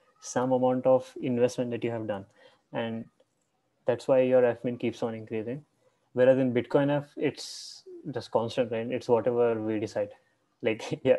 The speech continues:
that, so that's the protocol. So F min is kept constant, and how we decide F min, we're gonna talk about later. Yeah. Uh, now we talk about processing latency, basically the time delay, waiting time for transactions to get in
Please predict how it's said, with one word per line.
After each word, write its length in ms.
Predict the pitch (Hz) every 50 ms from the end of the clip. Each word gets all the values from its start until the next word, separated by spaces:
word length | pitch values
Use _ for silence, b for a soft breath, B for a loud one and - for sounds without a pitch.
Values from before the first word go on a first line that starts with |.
| - -
that, 220 | - 135 120 - - - 165
so 120 | - -
that's 240 | 120 113 113 110 -
the 80 | - 123
protocol. 580 | 113 - 120 110 117 107 - - 123 120 120 - - _ _ _ _ _ _ _ _ _ _ _ _ _ _ _ _ _ _ _
So 140 | - - 123
F 200 | 113 110 107 -
min 100 | 139 135
is 120 | 123 -
kept 220 | - 127 113 -
constant, 440 | - 113 110 107 - - 156 156 160
and 320 | 160 143 139 135 - - - _ _ _ _ _ _ _ _ _ _ - - _ _ _ _ _ -
how 220 | - - - 143
we 120 | 143 151 151
decide 300 | 143 143 - 147 143 139
F 160 | 135 - -
min, 260 | 165 180 185 185 175
we're 80 | 160 147
gonna 160 | 143 135 131
talk 200 | - 123 123 120
about 260 | 127 120 123 120 113
later. 340 | 110 104 101 - 117 139 170 - _ _ _ _ _ _ _ _ _ _ _ _ _ _ _ _ _ _ _ _ _ _ _ _ _ _ _ _ _ _ _ _ -
Yeah. 240 | 139 127 117 107 110 - - _ - 175 196 - 370 370 359 339 330 320 302 _ _ _ _ _ _ _ _ _ _ _ -
Uh, 340 | 143 131 127 123 123 123 123 139 190 - _ _ _ _ - 202 208 - - - -
now 240 | - 143 139 135 139
we 80 | 143
talk 160 | 139 143 139 139
about 280 | 135 139 139 131 131 - - _ _ _
processing 420 | - 131 123 120 151 131 - 143 139
latency, 420 | 131 131 123 131 131 131 - 143
basically 360 | 131 120 117 - 135 127 127
the 80 | 123 123
time 340 | 120 - 113 117 120 123 120
delay, 320 | 120 117 120 127 147 147 -
waiting 280 | 123 110 110 127 127 123
time 260 | 127 123 135 151 151
for 240 | - 135 131 123 120
transactions 580 | 120 113 107 107 110 110 - - 127 120 117 -
to 80 | - 127
get 180 | 117 113 117
in 160 | 127 139 156